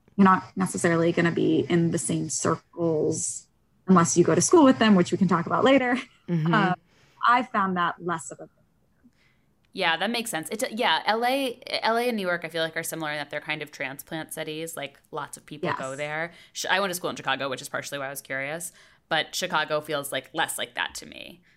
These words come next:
Speaker 3: Like, it feels less like a place that is, you know, flooding with people from all over the country. Like, it feels a little bit more, yeah, like you said, like, kind of insular and,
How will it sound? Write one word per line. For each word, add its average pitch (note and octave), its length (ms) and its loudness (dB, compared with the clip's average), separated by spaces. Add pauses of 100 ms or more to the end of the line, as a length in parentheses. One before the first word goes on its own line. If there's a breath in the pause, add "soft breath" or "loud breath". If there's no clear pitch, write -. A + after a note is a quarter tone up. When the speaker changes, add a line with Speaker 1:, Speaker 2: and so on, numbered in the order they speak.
(120)
Speaker 3:
Like, - 100 -14
it D#3+ 80 -12
feels D3+ 200 -4
less C3 240 -4
like C3 300 -8
a D#3+ 40 -6
place - 360 -8
that C3 400 -8
is, C3+ 340 -12
you D#3+ 100 -10
know, - 140 -12
flooding C3+ 500 -6
with C#3 380 -12
people C#3+ 260 -10
from C#3 200 -12
all A#2+ 160 -8
over C3 200 -10
the - 100 -10
country. B2 400 -10
Like, - 140 -10
it - 100 -16
feels C3 240 -12
a D3+ 40 -18
little C#3+ 220 -12
bit D3+ 200 -8
more, C3 460 -12
yeah, D3+ 220 -4
like - 160 -16
you E3+ 40 -16
said, D3 160 -2
like, A#2+ 120 -8
kind D#3 160 -6
of C3+ 80 -8
insular B2+ 540 -8
and, - 460 -14